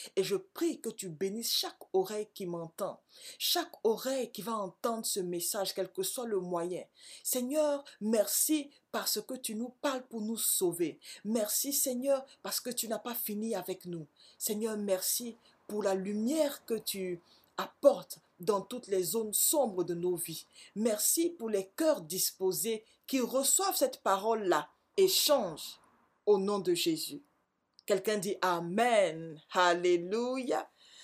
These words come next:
Donc soyons bénis, bien-aimés. Aujourd'hui, sans plus tarder,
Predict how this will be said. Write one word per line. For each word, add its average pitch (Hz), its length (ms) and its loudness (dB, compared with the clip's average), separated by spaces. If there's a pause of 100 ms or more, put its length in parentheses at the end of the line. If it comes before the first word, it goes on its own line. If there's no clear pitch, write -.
(260)
Donc 302 220 4
soyons 330 360 6
bénis, 262 380 6
bien-aimés. 226 840 4 (480)
Aujourd'hui, 214 460 4
sans 302 340 4
plus 226 220 -8
tarder, 180 560 0